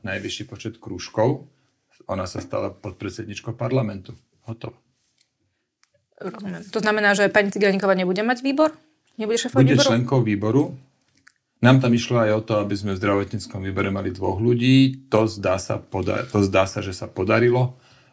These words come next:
Speaker 1: Tomáša Salaja, tiež sa prekružkoval, tiež silný kružkovač. A Alois Lina sa prekružkoval. Čiže tá kandidátka bola veľmi dobre obsadená, toto je výsledok a myslím si, že sme v tej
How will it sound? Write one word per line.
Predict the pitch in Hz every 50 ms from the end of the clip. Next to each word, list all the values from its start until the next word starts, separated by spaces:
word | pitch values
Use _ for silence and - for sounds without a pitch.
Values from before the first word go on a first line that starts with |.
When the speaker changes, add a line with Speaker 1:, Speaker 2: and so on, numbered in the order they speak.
| _ _ _
Speaker 1:
Tomáša | - 104 101 107 104 - - -
Salaja, | - - 101 107 120 117 120 123 131 131 127 131 - -
tiež | - - 120 - -
sa | - -
prekružkoval, | - 113 110 - - 113 113 - - - 120 120 123 135 143 139 131 - -
tiež | - 113 104 - -
silný | - 107 104 110 117 113
kružkovač. | - - 107 104 - - - 113 117 127 127 127 - - - _ _ _ _
A | _ - 90
Alois | 95 98 104 104 98 - 113
Lina | 110 113 110
sa | - - -
prekružkoval. | - 131 107 104 - 117 110 - - _ 120 120 120 127 131 135 131 - - _ _ - - - _ _ _ _ _ _ _
Čiže | - 113 107 110 113 113
tá | - 113 107
kandidátka | - 117 117 120 123 120 120 -
bola | 110 113 113
veľmi | 107 107 110 113 117 117 117
dobre | 117 117 110
obsadená, | 104 101 98 - - 113 113 117 113 117 120 127 127
toto | - 110 - - 113
je | 104
výsledok | 95 92 95 92 - 113 104 104 117 120 135 131 131 120 107
a | 101 101 101 101
myslím | 98 98 - 98 101 95 - 101
si, | 92 - 92 92
že | 95 101 95 95
sme | 92 90 92 92
v | 90 -
tej | - 95 92